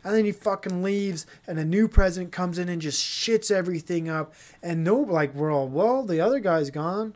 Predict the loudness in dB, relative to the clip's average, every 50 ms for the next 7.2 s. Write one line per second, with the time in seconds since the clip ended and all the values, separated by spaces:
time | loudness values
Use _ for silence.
0 | _ -8 -6 -4 -4 -4 -4 -2 -2 -2 0 0 -2 -4 -4 -6 -8 -14 -18 -20
1 | -20 -20 -20 -20 -20 _ -16 -12 -10 -8 -8 -6 -4 -2 -2 -2 -2 -4 -4 -4
2 | -4 -4 -6 -8 -12 -12 -10 -8 -8 -8 -8 -10 -12 -16 -12 -8 -8 -8 -8 -10
3 | -16 -20 -20 -20 -20 -20 -20 -20 _ -12 -4 0 0 0 2 4 4 4 4 4
4 | 2 2 2 2 2 2 2 2 2 -2 -4 -4 -4 -2 -2 -2 -2 -2 -4 -4
5 | 0 2 4 4 4 2 0 -6 _ -4 -4 -2 -2 -2 -4 -6 -8 -14 -10 -6
6 | -2 -2 -2 0 0 0 0 2 2 0 -2 -2 -4 -4 -6 -6 -6 -8 -8 -6
7 | -4 -6 -6